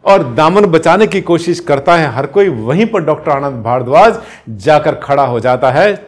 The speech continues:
चट्टान की तरह। आपके मन के जितने भी वहम होते हैं, उन सबको दूर करने के लिए। हुआ क्या, एक ने बोला, "ये पक्षी पालो", दूसरे ने कहा, "ये पक्षी पालो", तीसरे ने कहा, "इसको मत पालो, उसको निकाल दो, उसको बाहर कर दो।" साथियों, पालने की बात तो बहुत दूर,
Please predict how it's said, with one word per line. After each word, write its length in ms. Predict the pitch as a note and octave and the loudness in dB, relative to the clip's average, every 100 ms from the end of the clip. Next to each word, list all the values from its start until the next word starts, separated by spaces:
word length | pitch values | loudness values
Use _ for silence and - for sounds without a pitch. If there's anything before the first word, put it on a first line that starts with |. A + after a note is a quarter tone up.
| - | -6
चट्टान 420 | C#3+ - D#3 D#3 | -6 -2 0 0
की 100 | B2+ | -2
तरह। 320 | A#2 C#3 F3 - - _ _ - | -4 -2 -2 -4 -16 _ _ 0
आपके 360 | F3 G#3+ - G3 | 4 4 2 0
मन 220 | E3 E3 | 0 -2
के 160 | D#3+ | -2
जितने 380 | D#3+ C3+ F#3+ G#3 | -2 -4 -2 0
भी 160 | E3+ D3+ | 2 -2
वहम 440 | G2 F#2 B2 F3+ | -4 -8 -4 -4
होते 240 | D3 B2+ E3+ | -4 -6 -6
हैं, 40 | |
उन 80 | D#3 | -6
सबको 300 | D3 C3+ D3 | -8 -8 -10
दूर 320 | F#2+ C#3+ C#3 | -8 -8 -6
करने 300 | B2+ A#2 A#2+ | -6 -6 -6
के 100 | A#2+ | -6
लिए। 460 | A#2+ D#3 F3 - - _ _ _ _ _ _ | -2 0 0 -4 -18 _ _ _ _ _ _
हुआ 200 | D#3+ A3+ | 2 4
क्या, 400 | A3 F#3 A#2 G2 - _ _ _ _ - | 4 2 2 -2 -18 _ _ _ _ 2
एक 200 | F#3+ G#3 | 2 4
ने 140 | G#3 | 0
बोला, 260 | G3 F#3 F#3+ | 0 2 2
"ये 200 | E3 F#3 | 4 2
पक्षी 340 | - G3 - | 0 -2 -2
पालो", 300 | G3+ F3+ F#3+ | 0 2 2
दूसरे 380 | D3+ C#3 E3 G3+ | 0 0 0 0
ने 120 | G3 | 0
कहा, 240 | F#3+ E3+ E3 | 0 0 2
"ये 200 | C#3 F3+ | 0 -2
पक्षी 320 | E3+ E3+ F#3 | -4 -6 -6
पालो", 280 | E3 E3+ E3+ | -4 -2 -4
तीसरे 400 | - D#3 D3 E3 | -6 -6 -4 -4
ने 80 | D#3 | 0
कहा, 160 | D#3 | 0
"इसको 300 | C#3 - G#3 | 0 0 0
मत 200 | E3+ - | 0 -4
पालो, 260 | C#3+ C#3+ C#3+ | -2 -2 -2
उसको 260 | C3+ - F#3+ | -2 -2 -2
निकाल 320 | D3+ C#3+ C#3 | -2 -4 -4
दो, 100 | B2+ | -6
उसको 220 | B2+ E3+ | -6 -8
बाहर 220 | C3+ C3+ | -6 -6
कर 140 | C3 B2 | -6 -4
दो।" 320 | D#3 G3+ - - _ | -2 -2 -4 -18 _
साथियों, 480 | - E3+ G#3 A3 | -2 0 0 0
पालने 420 | F#3+ - E3 G#3+ G#3 | -2 2 2 2 0
की 140 | F#3 | -2
बात 280 | D3+ D3+ D3+ | 0 0 0
तो 80 | D3+ | -4
बहुत 360 | A#2 B2 B2+ | -2 0 0
दूर, 380 | A#2 G#3 A#3 - | 2 2 2 -4